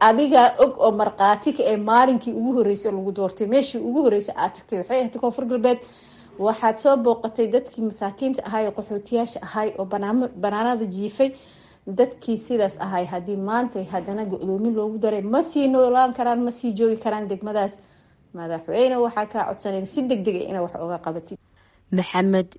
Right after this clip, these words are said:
Speaker 2: Isaaq Cusmaan Fanax, xildhibaan iyo wasiir ku-xigeen hore oo ka tirsanaa dowladda federaalka Soomaaliya, ayaa ku eedeeyey dowladda dhexe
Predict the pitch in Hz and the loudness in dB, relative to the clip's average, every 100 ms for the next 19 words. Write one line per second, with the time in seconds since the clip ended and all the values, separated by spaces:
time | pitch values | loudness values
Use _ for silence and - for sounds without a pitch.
0 | - - - 190 175 - 180 - 190 185 | -12 -4 0 0 -2 -6 -10 -4 0 0
1 | 180 - 208 196 190 - _ _ _ - | 0 -2 -2 0 -2 -8 _ _ _ -12
2 | - 202 202 202 226 240 - - 151 180 | -2 0 2 2 2 0 -2 -8 -8 -6
3 | 160 180 180 - - 170 185 214 208 190 | -4 -2 -2 -4 -6 -2 0 2 0 0
4 | 185 185 - - _ 196 180 - 262 208 | 0 -2 -8 -20 _ 0 0 -2 -2 -2
5 | - - 185 - - 170 180 185 190 185 | -2 -4 -4 -6 -6 0 2 2 2 -2
6 | - 180 180 196 180 190 - 185 175 180 | -4 -4 0 0 0 -2 0 0 0 0
7 | 185 180 180 180 - - - - 202 202 | 0 0 0 0 -4 -20 -20 -6 0 4
8 | 196 - - 175 180 170 185 185 185 175 | 2 0 0 2 2 2 -2 0 0 -2
9 | _ _ _ _ 170 175 180 180 196 165 | _ _ _ _ -8 -2 0 2 0 0
10 | 185 180 175 - 190 | -4 -6 -10 -6 -6